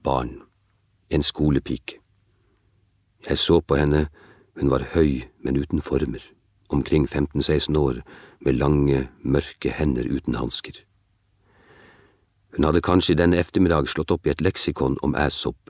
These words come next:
for å ha det på rede hånd. Herr Mack spurte meg ut om min jakt.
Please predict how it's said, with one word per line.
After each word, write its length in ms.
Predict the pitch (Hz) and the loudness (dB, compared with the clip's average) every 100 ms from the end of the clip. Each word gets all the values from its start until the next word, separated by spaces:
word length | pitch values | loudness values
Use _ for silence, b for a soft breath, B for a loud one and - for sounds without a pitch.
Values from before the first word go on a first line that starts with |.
| - | -18
for 200 | - 64 | -6 -4
å 80 | - | -2
ha 100 | 65 | -2
det 100 | 62 | -2
på 100 | 67 | -2
rede 240 | 65 65 62 | 0 0 -2
hånd. 300 | - - - _ _ _ _ _ _ _ _ _ _ b b b b b b b b b b _ _ | -6 -10 -16 _ _ _ _ _ _ _ _ _ _ b b b b b b b b b b _ _
Herr 200 | - 107 117 | 2 4 6
Mack 320 | 139 _ - | 4 _ -6
spurte 360 | - - 98 82 | -2 2 4 4
meg 100 | 104 | 2
ut 160 | 101 | 2
om 80 | 71 | 2
min 140 | 76 76 | 2 2
jakt. 420 | - - - | -2 -8 -16